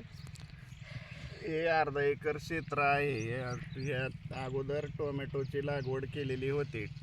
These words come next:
टोमॅटो निघाल्यानंतर पूर्व मशागत करून आता नवीन बेड काढून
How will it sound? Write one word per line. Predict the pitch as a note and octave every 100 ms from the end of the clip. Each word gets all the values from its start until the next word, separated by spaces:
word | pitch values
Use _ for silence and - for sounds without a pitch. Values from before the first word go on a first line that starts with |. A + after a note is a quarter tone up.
| -
टोमॅटो | B2+ C3 C3 - C#3
निघाल्यानंतर | C#3 C3+ C3 C3 C3+ C#3 B2 - B2+ C#3+ - - - - - - -
पूर्व | D3+ D3 C3
मशागत | C#3 C#3+ C#3+ C#3+ C#3 C#3 -
करून | D#3 D3 C#3 G2 - - - - - - - - -
आता | B2+ - C3+ C#3+
नवीन | C3+ C#3 D3 D#3 D#3+ - -
बेड | A#2 C#3+ C3+ C3+
काढून | D3+ C3+ C3 C#3 D3